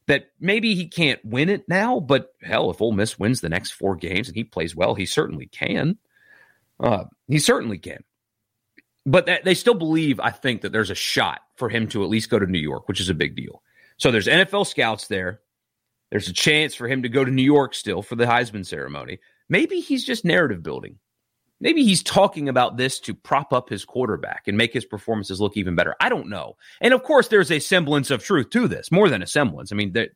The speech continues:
they're hurt. Braylon Sanders has not been able to get on the field. Drummond is clearly hurt. Mingo has been on crutches.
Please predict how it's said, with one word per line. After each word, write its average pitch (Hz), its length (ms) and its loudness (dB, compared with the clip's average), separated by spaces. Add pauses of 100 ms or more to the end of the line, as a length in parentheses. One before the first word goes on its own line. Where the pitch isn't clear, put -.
(120)
they're 139 200 4
hurt. 131 380 2 (360)
Braylon 147 260 4
Sanders 147 300 2
has 101 140 -14
not 135 180 0
been 127 100 -2
able 107 160 -6
to 101 40 -14
get 113 140 -4
on 104 100 -2
the 92 80 -6
field. 80 240 -8
Drummond 123 440 2 (180)
is 127 160 -2
clearly 156 400 2
hurt. 113 260 0
Mingo 131 320 0
has 113 120 -6
been 127 160 -2
on 120 140 -2
crutches. 104 460 -4